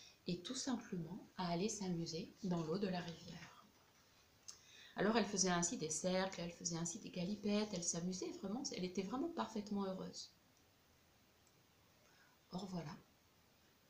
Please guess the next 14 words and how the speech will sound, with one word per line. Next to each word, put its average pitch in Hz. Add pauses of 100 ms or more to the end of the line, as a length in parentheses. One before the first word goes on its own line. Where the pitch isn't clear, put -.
(360)
que 180
soudainement, 175 (1040)
en 185
se 196
retournant, 196 (320)
elle 202
vit -
apparaître 196 (320)
le 233
loup. 180 (500)
C'était 196
bien 208 (200)
le 208
loup. 175